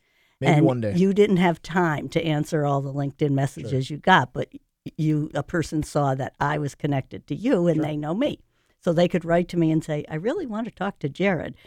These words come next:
Speaker 2: but he's probably not gonna
Speaker 1: <laughs>
Speaker 2: answer me. So could you introduce me
Speaker 1: Sure.
Speaker 2: to him?" And of course I would say yes.
Speaker 1: Ask that
Speaker 2: So
Speaker 1: question.
Speaker 2: that's another way to get
Speaker 1: Yeah.
Speaker 2: to them.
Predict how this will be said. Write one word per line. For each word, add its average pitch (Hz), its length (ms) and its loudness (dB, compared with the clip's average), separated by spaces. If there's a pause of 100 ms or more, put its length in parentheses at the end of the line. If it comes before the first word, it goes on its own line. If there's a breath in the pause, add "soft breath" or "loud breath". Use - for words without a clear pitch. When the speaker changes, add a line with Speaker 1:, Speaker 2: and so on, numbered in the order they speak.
(180 soft breath)
Speaker 2:
but 175 100 -2
he's 269 160 0
probably 175 320 -6
not 170 200 2
gonna 165 140 -4
Speaker 1:
<laughs> 269 160 2
Speaker 2:
answer 165 240 2
me. - 240 -6 (300 loud breath)
So 190 260 6
could 175 300 2
you 208 200 2
introduce 165 680 -2
me - 220 -16
Speaker 1:
Sure. - 180 -8
Speaker 2:
to 160 40 2
him?" 135 320 -4
And 139 80 -14
of 139 120 -14
course 127 240 -8
I 120 100 -10
would - 140 -16
say - 140 -14
yes. - 460 -14
Speaker 1:
Ask 85 200 -16
that - 60 -6
Speaker 2:
So 165 80 4
Speaker 1:
question. 156 40 0
Speaker 2:
that's 180 220 2
another 165 440 4
way 135 260 -4
to - 140 -18
get 139 240 -6
Speaker 1:
Yeah. - 40 -20
Speaker 2:
to 139 80 -8
them. - 240 -14